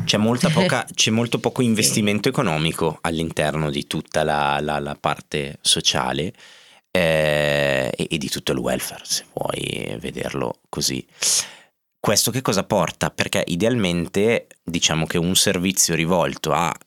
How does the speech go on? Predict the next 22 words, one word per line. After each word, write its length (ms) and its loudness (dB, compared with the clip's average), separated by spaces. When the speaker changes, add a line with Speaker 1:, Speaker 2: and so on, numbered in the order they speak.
Speaker 1:
mm, 140 -12
una 220 -2
fascia 580 -4
fragile 600 0
di 80 0
una 160 0
società 580 0
dovrebbe 380 0
essere 340 2
un 80 0
servizio 440 2
iperspecialistico, 1080 -2
e 200 0
da 120 -2
un 100 0
servizio 460 0
iperspecialistico 960 0
tu 100 -4
devi 240 0
richiedere 380 0
il 80 0
meglio. 440 -4